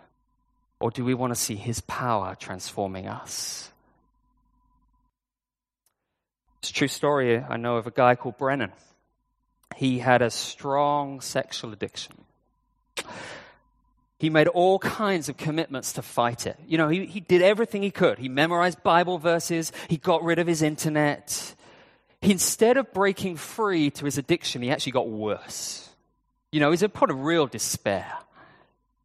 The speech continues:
Every time he seemed to gain a little bit of victory, he then slipped back down again.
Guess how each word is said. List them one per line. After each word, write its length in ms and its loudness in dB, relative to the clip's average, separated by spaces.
Every 300 6
time 340 2
he 40 -2
seemed 240 -2
to 60 -8
gain 240 6
a 60 4
little 180 0
bit 120 -2
of 60 -4
victory, 420 -4
he 60 2
then 200 -2
slipped 400 -4
back 240 2
down 320 0
again. 480 -4